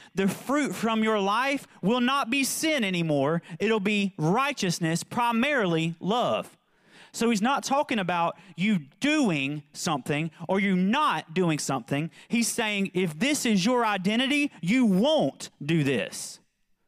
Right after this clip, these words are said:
right? So, so Veda is our daughter, and we say this all the time. We say, "Veda, because you're ours or because you're a good girl, you're not gonna do that." That's what we say all the time.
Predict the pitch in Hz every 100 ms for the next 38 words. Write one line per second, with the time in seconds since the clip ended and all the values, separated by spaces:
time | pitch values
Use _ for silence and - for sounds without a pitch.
0 | _ - 185 277 - _ _ _ - _
1 | - 220 208 - 208 196 170 185 226 240
2 | 196 190 208 208 240 175 120 147 156 175
3 | - 175 151 - 170 208 214 240 220 120
4 | - _ - _ 175 180 180 151 139 135
5 | 151 175 220 262 320 _ _ _ _ _
6 | _ - 156 170 170 165 175 180 180 190
7 | 214 208 170 160 156 175 175 165 175 151
8 | 143 147 190 175 190 208 127 127 131 _
9 | 151 165 165 202 - 151 135 147 147 170
10 | 107 - _ _ _ _ _ _ _ _
11 | _ _ _ 165 214 214 214 175 190 202
12 | 226 131